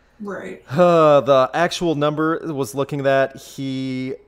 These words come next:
Speaker 2: sold six hundred copies of his latest album that he's been hyping, promoting for months.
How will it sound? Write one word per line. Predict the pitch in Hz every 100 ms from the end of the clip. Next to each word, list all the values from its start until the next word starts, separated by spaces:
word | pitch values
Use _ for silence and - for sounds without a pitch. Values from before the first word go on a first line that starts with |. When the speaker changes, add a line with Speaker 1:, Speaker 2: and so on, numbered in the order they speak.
| _ _
Speaker 2:
sold | - - - 143 135 127
six | - - 165 -
hundred | 160 151 147
copies | 135 127 117 110 101 -
of | 123 113
his | 123 110 113
latest | 117 113 -
album | 113 107 104
that | 104
he's | 113
been | - 104
hyping, | 113 110 110
promoting | - 113 107 104
for | 107
months. | 101 95 90 - -